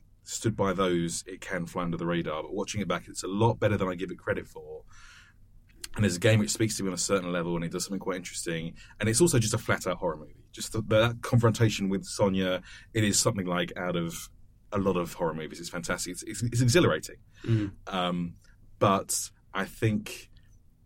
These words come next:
Speaker 1: there are other episodes that are even more subversive, that are even more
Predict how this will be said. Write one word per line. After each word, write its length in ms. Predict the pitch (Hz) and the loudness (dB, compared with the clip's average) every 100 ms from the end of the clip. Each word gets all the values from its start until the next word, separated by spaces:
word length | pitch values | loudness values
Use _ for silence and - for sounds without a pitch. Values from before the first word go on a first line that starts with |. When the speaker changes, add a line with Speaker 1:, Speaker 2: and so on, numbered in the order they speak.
| - | 0
Speaker 1:
there 200 | 98 95 | 2 4
are 120 | 95 | 2
other 300 | 107 98 95 95 | 2 2 4 2
episodes 580 | 98 92 - 90 85 - | 2 -2 -2 0 0 0
that 180 | 87 85 - - - | 0 0 -8 -20 -10
are 160 | 92 101 | -2 0
even 160 | 87 87 | 0 0
more 300 | 95 98 87 | 0 0 0
subversive, 920 | - 90 82 87 80 - - - - - - | -4 -4 -2 -4 -4 -6 -12 -16 -18 -20 -12
that 120 | 85 85 | -4 0
are 100 | 90 | 2
even 280 | 90 90 | 2 0
more 380 | 90 90 87 87 | 0 0 0 0